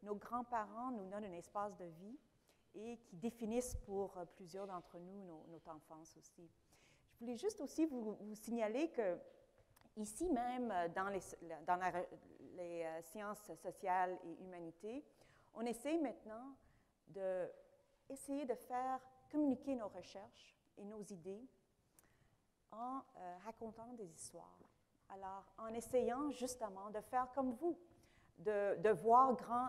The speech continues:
à l'es-, dans l'espace de, no-, de nos recherches. En fait, d'ailleurs, le président de, du Conseil de,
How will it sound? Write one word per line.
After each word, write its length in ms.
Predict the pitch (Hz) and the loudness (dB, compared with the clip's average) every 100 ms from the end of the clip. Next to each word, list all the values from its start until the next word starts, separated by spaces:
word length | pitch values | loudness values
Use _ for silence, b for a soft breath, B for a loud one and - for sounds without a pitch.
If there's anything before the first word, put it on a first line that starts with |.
| - | 0
à 80 | 196 | 0
l'es-, 260 | 196 - - 185 | 0 -4 -10 -8
dans 160 | 208 | -6
l'espace 560 | 208 190 - 220 233 233 | -2 -4 -2 -2 -2 -4
de, 80 | 185 | -12
no-, 140 | 175 165 | -12 -10
de 80 | 185 | -8
nos 140 | 175 | -8
recherches. 460 | 170 170 233 254 - | -10 -8 -6 -6 -6
En 60 | 196 | -14
fait, 180 | 220 214 | -14 -8
d'ailleurs, 340 | 190 196 214 | -6 -4 -4
le 100 | 190 | -6
président 520 | - 202 175 185 196 | -8 -12 -12 -10 -8
de, 320 | 214 175 170 160 | -4 -4 -4 -10
du 80 | - | -16
Conseil 380 | 175 170 190 | -16 -10 -6
de, 80 | 185 | -6